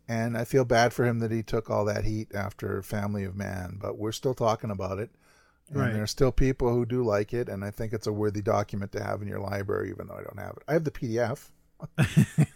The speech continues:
Speaker 2: Well, can we, we'll link that in the show notes so everybody can see it.
Speaker 1: Sure.
Speaker 2: Um, yeah, I f-, I, I looked at my copy, and, uh, it's, uh, thirtieth anniversary edition. So I think I bought this in nineteen eighty-five.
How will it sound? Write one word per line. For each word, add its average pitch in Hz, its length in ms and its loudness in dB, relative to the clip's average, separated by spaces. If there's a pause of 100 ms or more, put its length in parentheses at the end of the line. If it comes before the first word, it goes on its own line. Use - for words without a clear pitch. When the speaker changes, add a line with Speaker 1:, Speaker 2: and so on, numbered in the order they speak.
(600)
Speaker 2:
Well, 160 160 2 (420)
can 160 120 2
we, 131 120 2
we'll 147 220 0 (160)
link 151 300 4
that 139 160 2
in 123 60 -6
the 127 80 -2
show 156 220 -2
notes 117 320 -2
so 127 100 -4
everybody 120 260 -4
can 117 140 -6
see 139 200 -4
it. 117 240 -6
Speaker 1:
Sure. 180 340 -8 (260)
Speaker 2:
Um, 120 840 -4
yeah, 143 300 2
I 135 60 -2
f-, - 140 -4 (120)
I, 156 120 -4 (100)
I - 20 -2
looked 190 200 -2
at 156 80 -6
my 139 220 -2
copy, 170 640 -12
and, 139 440 -10
uh, 131 260 -14 (840)
it's, - 440 -8
uh, 135 220 2
thirtieth 160 400 0
anniversary 147 640 2
edition. 123 440 -2 (340)
So 123 360 -2
I 127 180 -4
think 131 240 -8
I 127 60 -2
bought 123 280 -4
this 127 180 -6
in 120 140 -4
nineteen 120 840 -4
eighty-five. 110 920 -8